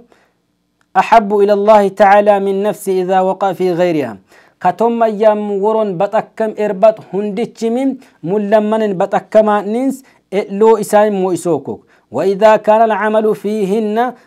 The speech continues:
أحب إلى الله فهو أفضل عنده. كأيام ورون بتأكم إربط ملمن بتأكم نينس إراني يكون يقالنس كأيام وامم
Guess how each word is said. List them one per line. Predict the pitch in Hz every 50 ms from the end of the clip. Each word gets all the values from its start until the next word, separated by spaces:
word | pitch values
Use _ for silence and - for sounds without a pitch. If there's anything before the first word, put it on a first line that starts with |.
| _ _ -
أحب | 175 - - 220 202 196 202 214
إلى | 208 208 214
الله | 202 196 208 226 233 233 233 247 262 240 - - _ _ _ _ _
فهو | _ - 196 185 202 233 240
أفضل | 240 - - 202 180 151 175 196 220 214
عنده. | 208 196 202 233 220 202 170 143 120 92 - _ _ _ _ _ _
كأيام | - 185 180 202 208 208 196 220 226 220 220 220 220 220
ورون | 220 214 202 220 233 233 226 214 196 170 151
بتأكم | 175 202 202 226 202 202 _ - 233 220 208
إربط | 220 220 214 202 247 247 240 - - - _ _ _ _ _ _ 170
ملمن | 196 220 214 214 226 214 214 202 226 226 220
بتأكم | 185 202 202 - 202 196 - - 220 220 220
نينس | 214 214 214 226 214 196 - - _ _ 196
إراني | 202 220 226 226 220 220 220
يكون | 214 196 - - 214 214
يقالنس | 220 202 202 214 220 202 214 254 269 269 269 - _ _ _ _ _ -
كأيام | 220 214 226 226 214 220 220 214 214 214
وامم | 214 214 202 226 240 240 240 262 277 269